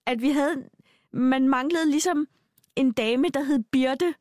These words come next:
øh, man kunne ringe til og sige, "Prøv lige at høre, hun har ikke fået sit studiekort endnu, så lad være med at spørge om det hele tiden.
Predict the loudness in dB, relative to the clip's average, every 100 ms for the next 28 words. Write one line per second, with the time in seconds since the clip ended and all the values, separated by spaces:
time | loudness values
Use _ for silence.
0 | _ _ _ _ -2 0 2 0 0 0
1 | -2 0 -2 0 0 0 0 -2 -2 0
2 | 0 0 2 0 0 -2 -2 -2 -4 -2
3 | -4 -2 -2 -2 -2 0 0 0 0 0
4 | 0 -2 -4 -4 -2 -2 -2 -4 -2 0
5 | 2 0 0 -2 0